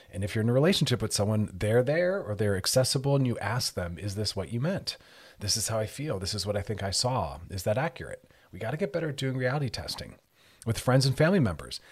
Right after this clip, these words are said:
"Hey, I never heard back from you. I'm telling myself that's because you're upset with me. Is that true?" Don't assume that because you feel something or think something or see something a certain way that that is correct. Most of the time, you are actually wrong.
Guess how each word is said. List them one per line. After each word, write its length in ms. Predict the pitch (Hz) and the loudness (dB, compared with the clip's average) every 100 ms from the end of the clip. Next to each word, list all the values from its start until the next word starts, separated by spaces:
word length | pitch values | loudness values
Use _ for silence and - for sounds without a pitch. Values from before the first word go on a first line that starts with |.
| - | -20
"Hey, 240 | - 214 175 | 2 4 6
I 20 | |
never 180 | 139 123 | 4 4
heard 180 | 139 - | 0 2
back 240 | 147 180 | 0 0
from 200 | - 95 | -2 -4
you. 220 | 73 65 - - - | -6 -12 -16 -20 -8
I'm 120 | 107 | -6
telling 340 | - 190 262 | 0 4 4
myself 440 | 120 90 - 98 98 | 2 0 0 0 -2
that's 200 | 107 - | -2 -2
because 260 | 110 120 | -2 -2
you're 80 | 120 | 0
upset 340 | 113 - 170 117 | 0 0 0 0
with 160 | 101 | -4
me. 180 | 90 85 | -6 -8
Is 200 | - 101 | -6 -4
that 180 | 120 113 | -2 -2
true?" 460 | - 170 185 - - - _ - - - _ - | -2 -2 -2 -4 -12 -20 _ -20 -20 -20 _ 0
Don't 440 | 117 156 175 - - - _ | 2 2 0 -4 -6 -20 _
assume 680 | 113 - - 147 160 98 87 | 2 4 4 4 4 2 0
that 180 | 98 - | -2 -4
because 260 | 98 117 107 | 0 0 2
you 80 | 98 | -2
feel 320 | - 101 101 | -2 -2 0
something 480 | - 120 117 139 135 | 0 -2 -2 -4 -2
or 160 | 117 | -2
think 340 | 104 - 87 92 | -2 -6 -8 -6
something 440 | 90 85 - 123 | -6 -6 -6 -6
or 140 | 95 95 | -4 -2
see 240 | - 98 | -2 -2
something 340 | - 104 98 | -2 -2 -2
a 40 | 98 | -2
certain 340 | - 85 90 | -2 -2 -6
way 220 | 85 82 | -6 -6
that 320 | 98 95 - - | -4 -4 -6 -10
that 180 | 71 | -8
is 100 | 165 | -4
correct. 480 | - 151 202 - - - - - | -4 -2 -4 -4 -12 -14 -20 -18
Most 280 | - 104 107 | -6 -4 -2
of 40 | 165 | -2
the 60 | |
time, 380 | - 80 76 95 | -4 -6 -8 -10
you 200 | 73 85 | -10 -6
are 220 | 92 - | -6 -6
actually 480 | - 76 - 131 131 | -8 -8 -4 -4 -6
wrong. 640 | 131 127 180 180 101 - | -4 0 2 2 0 -4